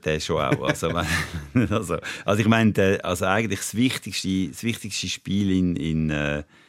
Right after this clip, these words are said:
im Leben von einem Tottenham oder Arsenal ist eigentlich das Nord-London-Derby. Also wenn am Schluss Tottenham Achte ist und Arsenal Neunte, ist das wichtiger als alles andere. Und das richtig wichtige Spiel war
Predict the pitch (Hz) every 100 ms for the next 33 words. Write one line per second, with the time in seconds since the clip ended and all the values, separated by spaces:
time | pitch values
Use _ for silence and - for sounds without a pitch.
0 | _ _ - - 78 73 69 71 80 85
1 | - 80 78 76 - 90 - 82 80 78
2 | 64 87 87 80 82 78 - 87 95 92
3 | 82 85 85 76 76 87 73 71 73 82
4 | 82 87 90 - - - 87 107 110 -
5 | - 107 - 95 90 76 107 - 101 98
6 | - 85 85 65 92 92 90 87 87 95
7 | 107 104 90 87 87 - _ - - 92
8 | 82 107 113 - 90 90 90 87 90 87
9 | 82 82 90 80 80 80 - - - 117
10 | 147 - 101 113 117 - 117 - - 87
11 | 82